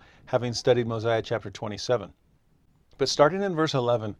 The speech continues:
we begin to see some details that we didn't see earlier, when it was a third-person account,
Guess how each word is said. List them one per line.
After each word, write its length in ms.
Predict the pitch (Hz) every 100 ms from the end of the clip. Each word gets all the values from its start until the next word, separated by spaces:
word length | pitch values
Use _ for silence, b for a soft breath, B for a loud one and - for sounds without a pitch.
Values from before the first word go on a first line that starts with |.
| b b b b
we 120 | 127
begin 460 | 120 127 117 151 190
to 160 | 196 208
see 220 | - 170
some 260 | - 127
details 680 | 113 135 147 127 107 104 98
that 80 | 110
we 120 | 113
didn't 640 | 104 147 143 127 - - -
see 260 | - 113
earlier, 460 | - 107 101 80 - _ _ _ _ _
when 160 | 120 123
it 100 | 123
was 140 | 113
a 60 | 104
third-person 920 | - - 151 147 123 - 113 113 95
account, 340 | - 85 -